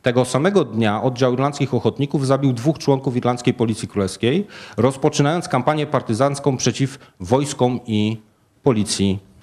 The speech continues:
brytyjskiej. W sierpniu dziewiętnastego roku większość irlandzkich ocho-,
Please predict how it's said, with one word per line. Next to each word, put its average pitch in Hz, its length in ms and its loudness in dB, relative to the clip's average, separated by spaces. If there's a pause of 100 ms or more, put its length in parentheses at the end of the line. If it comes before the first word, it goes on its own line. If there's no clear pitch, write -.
brytyjskiej. 92 800 -2 (720)
W - 80 -12
sierpniu 113 500 0
dziewiętnastego 117 720 0
roku 175 440 0 (200)
większość 170 440 0
irlandzkich 151 400 -2
ocho-, 123 200 0